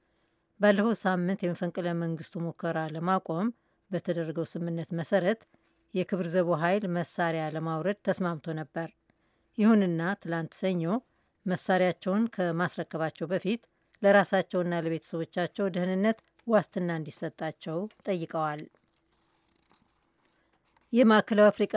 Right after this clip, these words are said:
ሪፑብሊክ ጊዜያዊ መሪ ካትሪን ሳምባ ፓንዛ የሀገራቸው መዲናን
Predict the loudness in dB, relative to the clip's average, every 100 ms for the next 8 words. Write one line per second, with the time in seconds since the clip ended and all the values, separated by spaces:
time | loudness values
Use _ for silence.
0 | 2 2 -2 -2 -2 0 0 4 4 4
1 | 4 2 2 2 2 0 -2 -2 0 0
2 | 0 -4 -4 -4 -2 0 0 -2 -2 0
3 | 2 2 2 0 -2 _ _ _ _ 0
4 | 2 4 2 2 -2 0 0 0 0 0